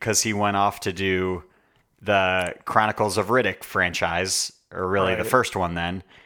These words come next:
Speaker 1: So that is a movie called Pitch Black, which came out in two thousand. I was like, "Huh, I wonder if it's any good, if he, like, left this thing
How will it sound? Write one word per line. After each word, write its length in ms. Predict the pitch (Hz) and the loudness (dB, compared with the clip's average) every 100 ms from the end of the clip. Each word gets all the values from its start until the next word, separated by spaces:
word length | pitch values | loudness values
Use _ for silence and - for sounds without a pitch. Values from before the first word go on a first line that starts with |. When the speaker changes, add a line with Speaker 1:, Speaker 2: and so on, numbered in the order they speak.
| - _ _ | -20 _ _
Speaker 1:
So 300 | - 107 101 | 0 4 4
that 220 | 98 120 | 6 4
is 120 | 127 117 | 4 0
a 40 | |
movie 260 | 113 110 107 | 0 2 0
called 500 | 110 104 104 92 - | 2 2 2 -2 -2
Pitch 260 | 127 - | -2 0
Black, 360 | 107 98 98 - | 2 2 2 -2
which 160 | 101 | -6
came 140 | - 98 | -4 0
out 140 | 95 | -2
in 60 | 92 | -2
two 160 | 107 | -6
thousand. 640 | 104 - 90 85 87 92 90 - _ _ _ - | -2 0 0 -2 -6 -6 -12 -20 _ _ _ -2
I 60 | |
was 120 | 113 113 | 0 4
like, 180 | 117 - | 2 4
"Huh, 140 | 160 | 4
I 200 | 135 104 | 4 4
wonder 380 | 117 151 170 165 | 2 2 2 2
if 300 | 110 107 - | 0 0 0
it's 180 | 117 - | 0 0
any 240 | 101 110 | 0 0
good, 340 | 123 170 107 | 2 2 2
if 200 | 85 95 | 0 -4
he, 140 | 110 104 | -2 2
like, 240 | 104 98 | 2 0
left 520 | 95 104 104 - - | 0 2 0 -2 -6
this 200 | 98 113 | 0 0
thing 500 | - 98 95 95 95 | 0 0 0 -2 -8